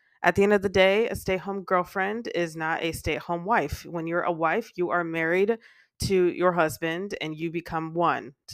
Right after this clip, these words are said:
right? So when you are a girlfriend or a boyfriend, you are still com-, you're technically single. You're still your own person. Uh, and so I find that a little bit interesting that she is a stay-at-home girlfriend, 'cause personally, I have never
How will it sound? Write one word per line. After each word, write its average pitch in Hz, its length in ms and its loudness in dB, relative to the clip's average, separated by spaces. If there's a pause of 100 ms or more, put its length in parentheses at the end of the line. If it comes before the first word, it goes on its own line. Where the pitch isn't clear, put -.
right? 170 320 4
So 175 160 -4
when 156 180 -4
you 180 300 2
are 170 240 2
a 175 60 0
girlfriend 208 680 -2
or 160 180 0
a 165 140 -2
boyfriend, 170 640 -2 (320)
you 190 180 2
are 185 100 6
still 170 380 2
com-, 175 260 -8
you're 185 220 2 (160)
technically 240 400 4
single. 147 340 -4
You're 156 160 -2
still 196 240 -2
your 196 220 0
own 185 220 0
person. 175 540 -4 (520)
Uh, 165 380 6
and 175 120 -2
so 165 520 2 (420)
I 180 60 2
find 196 240 4
that 190 80 6
a 196 60 6
little 185 180 4
bit 190 120 4
interesting 202 540 0
that 151 160 0
she 175 600 0
is 165 260 -4
a 160 80 -6
stay-at-home 165 380 -6
girlfriend, 196 360 -4
'cause - 200 -12 (420)
personally, 190 400 0
I 165 140 2
have 170 100 -2
never 170 540 0